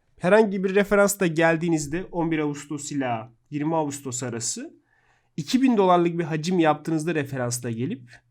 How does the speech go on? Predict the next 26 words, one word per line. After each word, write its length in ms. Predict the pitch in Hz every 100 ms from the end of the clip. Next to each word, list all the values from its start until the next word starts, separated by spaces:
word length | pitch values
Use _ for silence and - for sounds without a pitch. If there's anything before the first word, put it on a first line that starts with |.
| _
e, 200 | - 117 -
aynı 280 | 165 160
etkinlik 460 | 151 139 143 139 131
M-Day 340 | 147 139 135
etkinliği 440 | 127 127 123 123 123
tarihi 320 | 127 120 123
içerisinde 540 | 120 120 107 - 123
bakın, 220 | 113 117 113
e, 260 | 71 117
birbirlerine 520 | 131 123 127 127 127
denk 240 | 127 123 123
düşüyorlar. 680 | 120 - 117 117 214 - _ _ _ _ _
İki 220 | - - 220
bin 160 | 247
dolarlık 420 | 220 196 196 180
bir 80 | 180
hacim 280 | 185 170 180
yaptığınızda 1000 | 175 180 - 170 151 127 123 143 247 _ _ _ _ _ _
on 200 | 151 156
bir 80 | 160
Ağustos, 460 | 147 139 143 135 131
yirmi 160 | 139
Ağustos 460 | 135 123 127 127 -
arası 540 | 117 117 - 240 320 -
spot 420 | - - 147 139
işlemlerde 840 | - 139 120 120 107 127 190 285